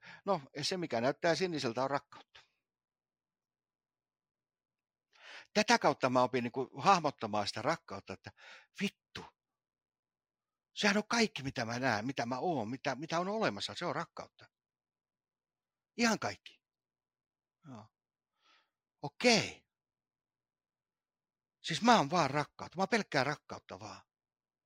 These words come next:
Joo, hyvä. Mut en mä rakasta itteeni. Mhm, mikset? Koska mä i-, omilla ajatuksilla irrotan itteni siitä rakkaudesta. Mä voin omilla ajatuksilla,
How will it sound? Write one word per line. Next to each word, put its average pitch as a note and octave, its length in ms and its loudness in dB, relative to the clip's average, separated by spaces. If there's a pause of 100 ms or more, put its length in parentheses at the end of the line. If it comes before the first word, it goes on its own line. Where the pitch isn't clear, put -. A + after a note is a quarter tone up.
(920)
Joo, A#2 380 -14 (100)
hyvä. B2+ 240 -14 (1080)
Mut - 160 -18 (360)
en F3 160 6
mä G3 100 6
rakasta C#3 380 2
itteeni. G2 440 -12
Mhm, D#3+ 320 -14 (320)
mikset? - 380 -14 (840)
Koska - 280 0
mä E3 360 2
i-, G3+ 120 0
omilla F#3+ 440 4
ajatuksilla A2+ 720 2
irrotan G#2 540 -6
itteni F#2 400 -10
siitä F#2 240 -12
rakkaudesta. - 640 -12 (460)
Mä B3 100 4
voin E3 180 2
omilla A3 320 4
ajatuksilla, E3 520 0